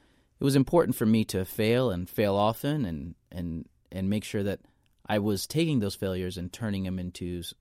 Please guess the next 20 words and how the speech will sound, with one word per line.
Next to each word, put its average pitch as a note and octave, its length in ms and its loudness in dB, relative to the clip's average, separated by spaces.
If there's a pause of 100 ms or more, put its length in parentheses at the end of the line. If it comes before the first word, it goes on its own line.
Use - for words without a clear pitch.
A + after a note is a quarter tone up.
(480)
a, F2 240 -4 (100)
a G2 120 -2
learning, G2 640 0 (480)
um, D#2+ 560 -8 (440)
opportunity. G2 680 -4 (600)
So C3 420 6 (360)
I - 60 -2
guess C#3+ 180 2
the C#3+ 60 -4
two G3+ 200 2
things E3 300 0
would A2 120 0
definitely A#2 300 4
be B2 140 2
the, G#2 260 0 (300)
um, F#2 500 -6
execution D3+ 560 -6
play D3+ 340 -2 (360)
and B2 100 2
then A#2+ 180 2